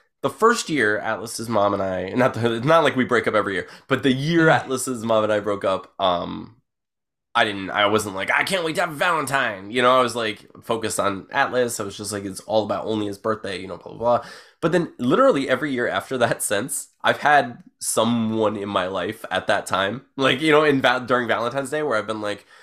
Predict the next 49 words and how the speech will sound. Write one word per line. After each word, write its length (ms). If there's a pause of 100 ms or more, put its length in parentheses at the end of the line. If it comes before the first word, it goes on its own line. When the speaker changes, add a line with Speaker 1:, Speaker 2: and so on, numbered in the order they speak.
(200)
Speaker 1:
"This 180
is 100
my 160
Valentine. 680
Like, 140
I 160
have 160
this 160
person, 500
like, 160
we're, 300
you 100
know, 60
it's 120
my 100
girlfriend, 460
or 160
we're 220
just 160
seeing 240
each 140
other," 160
or 40
whatever. 240
But 380
you, 160
you 120
know, 120
I 280
had 340
someone 480
where 80
I 20
was 120
like, 100
"I 60
can 340
go 160
out 320 (260)
at 180
night 220
and 80
we'll 260
spend 360
time 160
together 260
and 100
do 120
this." 180